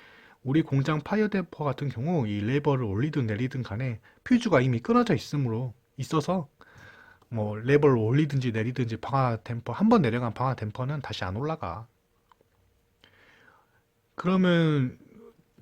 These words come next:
방화 댐퍼 내가 안 내려갔으니까 실내 공기 순환도 안 되고 온습도 조절도 안 되겠네요. 저거 다시 올려야겠네요.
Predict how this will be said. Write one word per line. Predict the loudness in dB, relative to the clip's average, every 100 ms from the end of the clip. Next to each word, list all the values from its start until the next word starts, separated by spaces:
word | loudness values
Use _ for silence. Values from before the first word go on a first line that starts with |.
| _ _ _
방화 | 4 6 6
댐퍼 | 4 4 4 2 -2 4
내가 | 8 8
안 | 6 4
내려갔으니까 | 6 6 4 2 0 2 2 6 6 4 0 _ _ _ _ _ _ -6
실내 | 2 6 6
공기 | 4 2 4 4
순환도 | 4 6 8 8
안 | 4
되고 | 2 2
온습도 | 4 2 2 0
조절도 | 2 0 2 2
안 | 2
되겠네요. | 2 2 2 0 -4
저거 | -6 -4 -2
다시 | -2 4
올려야겠네요. | 4 6 4 2 0 -2 -4 -6